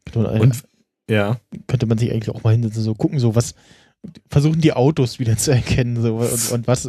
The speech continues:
Speaker 1: was
Speaker 2: Cars, was
Speaker 1: äh,
Speaker 2: ist mit euch passiert?
Speaker 1: <laughs> Ja. Die, die Apokalypse-Version von Cars, ja. <laughs> Ähm, gucken, was, äh, ja, was, was da noch alles verbaut wurde.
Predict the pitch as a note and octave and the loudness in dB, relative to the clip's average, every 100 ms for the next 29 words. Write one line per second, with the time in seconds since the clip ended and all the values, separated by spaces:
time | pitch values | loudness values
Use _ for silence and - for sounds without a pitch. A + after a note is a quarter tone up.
0 | A#2+ B2 C#3 D3+ D3 G#2+ - - - G#2+ | -4 -4 0 0 0 -2 -4 -10 -8 -4
1 | B2 - B2 B2 A#2+ - B2+ - D#3 D3+ | -2 -2 -2 -4 -4 -4 -4 -4 0 2
2 | D3 - B3 D#4+ - - G#3+ E3+ F#3+ D3+ | 2 2 2 2 2 2 2 2 4 4
3 | - F#3 - G#3+ A3+ - - - _ - | 2 0 0 0 0 -4 -14 -16 _ -18
4 | - - - C3+ A2+ A#2 A#2+ - B2+ B2+ | -16 -16 -2 0 2 0 -4 -4 -2 0
5 | C3 - B2+ A#2 A2 G#2+ A#2 A2+ - A#2 | 0 0 0 2 2 0 -2 -4 -2 0
6 | G#2 G#2 A2+ A2 B2+ A3 - A3+ - - | 2 0 0 0 2 2 2 0 0 -16
7 | - - - - - _ - B2+ A2+ A2+ | -16 -16 -18 -20 -20 _ -2 0 0 -2
8 | - - D3+ - B2+ A#2+ A#2 A#2 B2 B2 | -8 -2 -2 0 -2 -2 -4 0 2 2
9 | - - - A#2 A2+ A2 A2 G#2+ G#2 - | 0 -4 -4 0 2 4 2 2 -2 -6
10 | - - - - - - - - - - | -14 -16 -16 -18 -18 -18 -18 -18 -20 -20
11 | - - - A#2+ G#2+ G#2 A#2 A2+ - - | -20 -18 -2 2 4 2 -2 -4 -4 -4
12 | B2 - A#2+ B2 B2+ A#2+ - A#2 A#2 A#2 | -4 0 0 2 2 2 2 2 4 2
13 | - B2 A#2 | 2 2 2